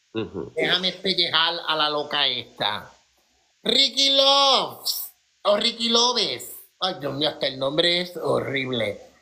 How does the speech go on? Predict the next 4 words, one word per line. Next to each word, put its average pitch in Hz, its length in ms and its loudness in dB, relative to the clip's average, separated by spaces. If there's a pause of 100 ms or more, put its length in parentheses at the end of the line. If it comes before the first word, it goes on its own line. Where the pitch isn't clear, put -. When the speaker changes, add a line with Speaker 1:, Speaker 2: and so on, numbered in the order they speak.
Speaker 2:
Ricky 226 400 2
Loves, 220 320 4
escúchame 214 840 0
bien. 180 840 -2